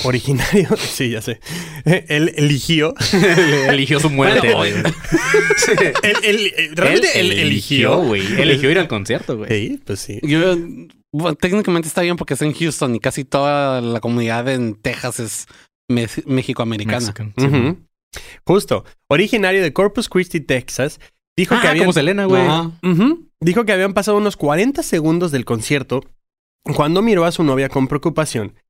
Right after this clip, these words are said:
Speaker 1: Sentían un calor que envolvía todos sus cuerpos y se envol-, y se volvió muy difícil respirar. Los fans de Scott tienen el apodo de Raggers,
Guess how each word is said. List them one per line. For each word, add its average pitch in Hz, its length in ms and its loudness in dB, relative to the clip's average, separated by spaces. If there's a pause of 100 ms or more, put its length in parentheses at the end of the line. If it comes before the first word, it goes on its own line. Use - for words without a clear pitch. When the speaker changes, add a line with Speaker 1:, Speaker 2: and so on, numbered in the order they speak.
(220)
Speaker 1:
Sentían 185 380 0
un 214 100 0
calor 160 340 -2
que 151 120 -2
envolvía 120 480 0
todos 180 220 0
sus 170 160 -12
cuerpos 143 460 -4
y 135 120 -4
se 139 160 -2
envol-, 143 220 -2
y 131 80 -4
se 139 80 -2
volvió 135 280 0
muy 135 240 2
difícil 113 380 -4
respirar. 127 500 -4 (460)
Los 131 200 0
fans 208 240 0
de 220 80 -2
Scott 185 440 -4
tienen 160 300 2
el 123 120 -2
apodo 135 340 -2
de 131 160 -2
Raggers, 127 760 -4